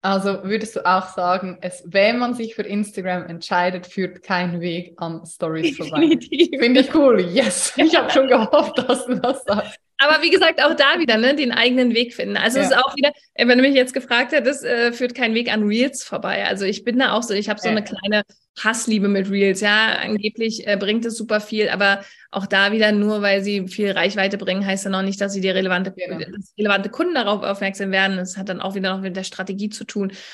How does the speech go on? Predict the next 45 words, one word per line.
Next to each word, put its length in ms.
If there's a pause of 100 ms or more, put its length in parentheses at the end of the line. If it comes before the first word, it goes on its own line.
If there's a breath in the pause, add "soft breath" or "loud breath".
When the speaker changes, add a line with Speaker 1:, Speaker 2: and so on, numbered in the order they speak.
(300 loud breath)
Speaker 2:
Und 120
auch 120
da 280
wieder, 300 (220 loud breath)
ich 140
muss 200
ja 80
nicht 200
irgendwelchen 440
s-, 160
s-, 320
dämlichen 1120
Voice-Overs 880
nachplappern, 800
wenn 100
ich 160
eine 100
eigene 260
Stimme 280
habe, 220
wenn 120
ich 60
eine 100
eigene 200
Botschaft 560
habe, 240
dann 160
kann 160
ich 80
Speaker 1:
Mhm. 40
Speaker 2:
doch 200
mein 140
eigenes 380
Video 240
machen 220
und 140
es 120
raus 220
in 80
die 100
Welt, 280
äh, 340
Welt 220
senden, 260
ja. 220